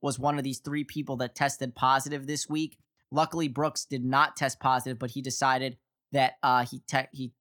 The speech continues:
tweeted this, "I haven't tested positive for covid nineteen, but as I've said all along, I'm taking this very seriously. I don't want to do, uh, to do anything that might jeopardize the health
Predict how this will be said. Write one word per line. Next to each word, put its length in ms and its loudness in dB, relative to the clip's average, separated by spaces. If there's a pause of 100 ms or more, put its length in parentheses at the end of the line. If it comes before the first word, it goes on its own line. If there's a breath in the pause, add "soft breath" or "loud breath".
(140)
tweeted 320 -4
this, 260 -2
"I 140 2
haven't 420 2
tested 400 -2
positive 480 2
for 140 -8
covid 300 -2
nineteen, 540 -2 (220 soft breath)
but 100 -2
as 220 4
I've 160 0
said 200 0
all 280 0
along, 480 2
I'm 180 2
taking 380 -4
this 140 -6
very 240 -2
seriously. 720 -4 (240 soft breath)
I 80 2
don't 260 0
want 240 2 (260)
to 100 -4
do, 160 -10 (100)
uh, 200 2
to 140 -8
do 200 -4
anything 480 -2
that 160 0
might 260 0
jeopardize 560 0
the 120 -4
health 280 0